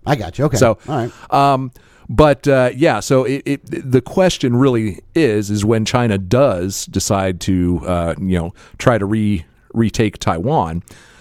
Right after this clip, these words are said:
Speaker 2: um, is the U S going to directly engage with them?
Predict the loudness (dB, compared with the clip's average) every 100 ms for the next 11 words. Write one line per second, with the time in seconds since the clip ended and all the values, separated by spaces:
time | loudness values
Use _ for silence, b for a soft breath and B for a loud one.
0 | b b 0 2 2 -2 -6 -10 -2 0
1 | 0 0 0 2 0 0 0 2 0 0
2 | 0 0 0 -4 -6 0 2 2 -2 -2
3 | 2 2 0 -2 -6 -6